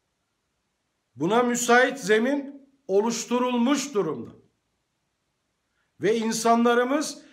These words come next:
keskin bir şekilde iki kutu-, kutupta ayrışmış durumda. Ben milletimizi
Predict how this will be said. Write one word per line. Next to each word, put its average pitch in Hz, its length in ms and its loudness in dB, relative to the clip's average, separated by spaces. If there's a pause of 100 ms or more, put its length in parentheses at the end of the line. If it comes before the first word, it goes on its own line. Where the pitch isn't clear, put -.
(240)
keskin 233 640 0
bir 233 140 -2
şekilde 226 840 0 (200)
iki 190 360 -4
kutu-, 220 440 -8
kutupta 226 840 -2 (200)
ayrışmış 208 840 0
durumda. 135 340 -6 (1900)
Ben 226 240 0
milletimizi 233 1040 0